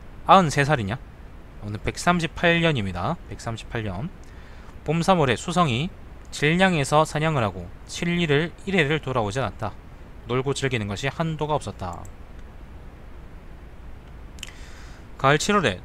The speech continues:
또 기구, 기구라는 건 지명이겠죠. 기구에서 사냥하고 오 일 만에 돌아왔다. 그 동생인 백고가, 백고라는 건 나중에 신대왕입니다. 백고가 시정해주기를 건의해 말하기를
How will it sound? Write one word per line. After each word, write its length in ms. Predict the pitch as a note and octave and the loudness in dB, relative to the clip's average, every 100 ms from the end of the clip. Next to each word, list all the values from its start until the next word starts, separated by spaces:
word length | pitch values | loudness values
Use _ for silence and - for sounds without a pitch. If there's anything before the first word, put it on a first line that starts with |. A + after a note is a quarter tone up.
| - | -10
또 200 | - F3+ - - - - | 0 0 0 -6 -16 -12
기구, 460 | - A#2+ F#3 E3+ - | -8 -4 0 0 -2
기구라는 340 | B2+ D3+ E3 | -2 2 4
건 100 | A#2+ | 2
지명이겠죠. 680 | G#2+ C3 D3+ A2+ G2 - C3+ - - | 0 0 0 0 -4 -4 -4 -4 -12
기구에서 520 | - A2 D#3 C#3+ C#3+ | -10 -4 0 2 2
사냥하고 480 | - C3 B2+ D3 F#3+ - - - | 0 2 2 0 -4 -12 -14 -4
오 120 | B2 | 0
일 100 | C#3+ | 0
만에 240 | C#3 A2+ B2+ | 2 0 0
돌아왔다. 400 | G#2+ F#2 - - - - - - - - - - - - - - - - | -4 -6 -8 -10 -12 -14 -14 -16 -16 -16 -16 -16 -16 -16 -16 -10 -10 -6
그 180 | B2 A#2+ | -4 -2
동생인 520 | A#2+ A#2 C#3+ D3+ A2+ - | -2 2 4 2 0 -2
백고가, 680 | B2 - - E3+ G#2 G2 F3 - - - - - - - | -2 -4 -10 -2 0 2 0 -6 -16 -16 -16 -16 -16 -4
백고라는 440 | C#3 - G3+ F#3 C#3 | -2 4 8 8 6
건 120 | D3 | 6
나중에 320 | A2 A2 A#2 | 6 4 0
신대왕입니다. 840 | - G#3 F#3+ A2 G2 F2+ E2+ G2 F3 - - - - - - - - - | 0 0 4 4 2 -4 -4 -4 -4 -8 -16 -14 -14 -14 -16 -16 -16 -4
백고가 420 | C3 - D3+ G#2 - | -2 0 0 0 0
시정해주기를 760 | - G3 A3+ G#3 C3+ B2 B2 | 2 4 6 6 4 2 0
건의해 300 | - G#2+ G#2+ | 2 0 2
말하기를 580 | F#2+ G2 G2 F#2+ F#2 | 0 0 -2 -4 -4